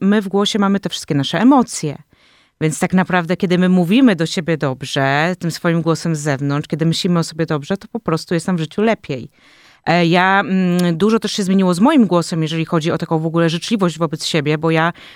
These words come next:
śpiewam od czwartego roku życia, e, i zawsze chciałam śpiewać. Pamiętam, że pierwsza piosenka, którą śpiewałam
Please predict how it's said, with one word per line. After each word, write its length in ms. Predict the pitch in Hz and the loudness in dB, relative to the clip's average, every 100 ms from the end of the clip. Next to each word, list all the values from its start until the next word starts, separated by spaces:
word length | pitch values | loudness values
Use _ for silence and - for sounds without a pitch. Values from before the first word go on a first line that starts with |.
| - | -14
śpiewam 440 | - - 208 202 185 | -10 0 2 2 0
od 140 | 175 | -4
czwartego 380 | - 202 202 190 | -4 -4 -2 -2
roku 220 | 185 190 | -2 -2
życia, 560 | 156 139 - 139 160 190 | -4 -4 -2 0 0 0
e, 280 | 156 160 156 | 0 0 0
i 120 | 160 | 0
zawsze 220 | 170 190 175 | -2 -2 -4
chciałam 220 | - 160 | -4 -4
śpiewać. 400 | - 147 139 165 | -2 -4 -2 -4
Pamiętam, 260 | 175 165 | -4 -4
że 100 | 160 | -4
pierwsza 240 | 165 156 170 | -2 -2 -2
piosenka, 360 | 160 175 156 | -4 -4 -4
którą 180 | - 165 | -4 -4
śpiewałam 540 | 147 - 147 151 151 | -4 -4 0 0 0